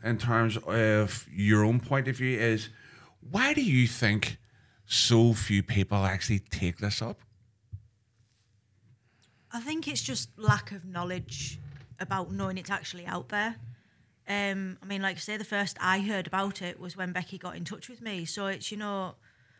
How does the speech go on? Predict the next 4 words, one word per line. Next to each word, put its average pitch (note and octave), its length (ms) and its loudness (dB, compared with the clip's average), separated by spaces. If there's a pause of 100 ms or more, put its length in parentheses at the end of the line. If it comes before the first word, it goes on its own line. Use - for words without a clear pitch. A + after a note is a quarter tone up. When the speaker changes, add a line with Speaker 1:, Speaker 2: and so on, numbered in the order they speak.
(1300)
Speaker 2:
where A3+ 280 4
was, G#3 680 -2 (200)
you A3 120 -6
know, F#3+ 420 -4